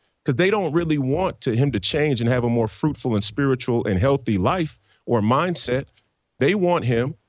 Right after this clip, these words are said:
to make them money. They're chameleonic. The N B A and the entire pro sports world and industry is a chameleonic political industry. They'll do whatever they need to do to satisfy the whims of the people who are buying,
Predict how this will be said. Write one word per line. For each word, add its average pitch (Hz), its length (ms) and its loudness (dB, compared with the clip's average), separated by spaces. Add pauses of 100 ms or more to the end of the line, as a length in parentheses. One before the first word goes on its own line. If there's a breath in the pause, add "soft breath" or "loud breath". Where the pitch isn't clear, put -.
(260)
to 131 280 0
make 151 400 0
them 180 200 0
money. 190 580 0
They're 170 200 0
chameleonic. 214 1160 0 (600)
The 131 200 0
N 214 180 2
B 254 180 2
A 202 360 0 (200)
and 123 140 0
the 123 80 2
entire 175 460 -2
pro 180 320 -2
sports 165 560 -4 (280)
world 123 500 0 (140)
and 110 120 -2
industry 117 560 -2 (420 soft breath)
is 107 200 0
a 92 80 0
chameleonic 143 800 2 (100)
political 117 600 0 (480)
industry. 82 560 -2 (320)
They'll 135 220 2
do 170 260 2
whatever 127 380 0
they 196 140 2
need 190 160 0
to 196 60 0
do 147 260 0
to 107 80 -2
satisfy 131 640 -2
the 120 120 0
whims 120 360 0
of 107 80 -2
the 98 60 0
people 123 380 0
who 107 120 0
are 95 120 0
buying, 127 560 0